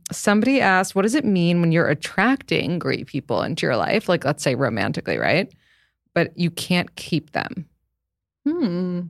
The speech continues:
Speaker 2: Well, I will say the only things that you can't keep are the things that are not meant for you. So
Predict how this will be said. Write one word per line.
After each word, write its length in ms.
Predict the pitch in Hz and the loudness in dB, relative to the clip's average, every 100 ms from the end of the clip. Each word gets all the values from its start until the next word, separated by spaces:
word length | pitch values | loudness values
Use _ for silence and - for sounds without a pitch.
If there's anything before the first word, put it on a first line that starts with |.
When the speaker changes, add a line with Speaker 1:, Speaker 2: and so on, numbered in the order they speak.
| - _ _ _ _ _ - | -14 _ _ _ _ _ -2
Speaker 2:
Well, 360 | 233 269 339 349 | 2 4 4 2
I 140 | 233 | 2
will 200 | 214 214 | 2 0
say 560 | 208 - 196 208 240 - - | -2 -2 0 2 2 0 -2
the 160 | 233 226 | 0 2
only 320 | 233 254 320 | 4 4 2
things 380 | 339 233 226 233 | 2 2 4 2
that 100 | 220 | 2
you 120 | 208 | 0
can't 320 | 208 202 196 - | 0 0 0 -4
keep 320 | 208 196 - 196 | -4 -4 -4 -2
are 80 | |
the 100 | 185 | -2
things 220 | 175 190 185 | 0 0 -2
that 120 | 170 | -2
are 120 | 180 | 0
not 120 | 175 | 0
meant 160 | - - | -2 -8
for 80 | - | -10
you. 300 | 80 - 190 _ _ _ _ _ _ _ | -8 -10 -12 _ _ _ _ _ _ _
So 440 | - 214 202 196 | -2 2 4 2